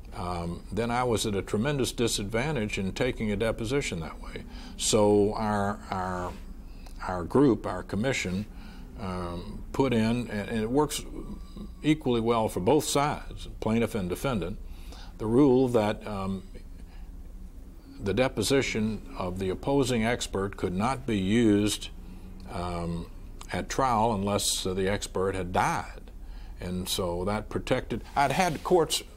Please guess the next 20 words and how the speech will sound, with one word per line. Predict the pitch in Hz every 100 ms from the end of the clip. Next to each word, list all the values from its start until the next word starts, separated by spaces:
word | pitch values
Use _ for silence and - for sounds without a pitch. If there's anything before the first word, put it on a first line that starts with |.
| -
uh, | 117 -
allow | 113 139 156
me, | 139 113 110 107 -
uh, | 95 95 95
i-, | - -
i-, | 180 - - - - -
to | 104
do | 95 180 175
that | 104 113 101
before. | 90 185 190 80 - - - -
Ha-, | 113 -
I'd | 104 101
had | 123 117 -
cor-, | 135 123 101
uh, |
federal | - 165 220 131
courts | - 92 110 - - - - - - - -
rule | 110 135 127 117 127
that, | 117 104 104 -
uh, | 98 95 92 92